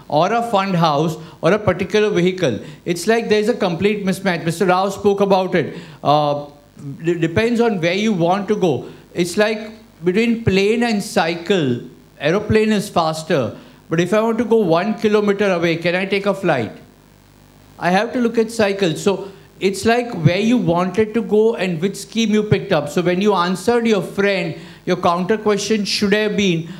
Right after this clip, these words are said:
what is it for which you want to make investment in mutual fund? And based on that, the facts would have been invariably in your favor.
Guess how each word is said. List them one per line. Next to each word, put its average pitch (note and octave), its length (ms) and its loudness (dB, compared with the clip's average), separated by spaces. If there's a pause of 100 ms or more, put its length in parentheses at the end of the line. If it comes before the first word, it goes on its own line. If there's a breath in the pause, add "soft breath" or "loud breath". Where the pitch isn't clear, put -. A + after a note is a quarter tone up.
(160 loud breath)
what E3 240 2
is A3 160 0
it A3+ 260 0
for F#3+ 200 0
which F#3 260 -2
you F#3 120 2
want E3 220 0
to F#3 60 0
make F3+ 260 -2
investment F3+ 580 0
in F3 140 0
mutual C#3+ 360 2
fund? G2+ 280 -6 (300 loud breath)
And D#3 260 2
based F#3+ 440 0
on G#3+ 220 0
that, F#3 360 0
the D#3 100 0
facts E3+ 640 -4 (100)
would D3 360 0
have F3 300 2
been F#3 340 0 (640 loud breath)
invariably F3+ 880 2 (140)
in D#3+ 140 0
your D3+ 260 2
favor. C#3 520 0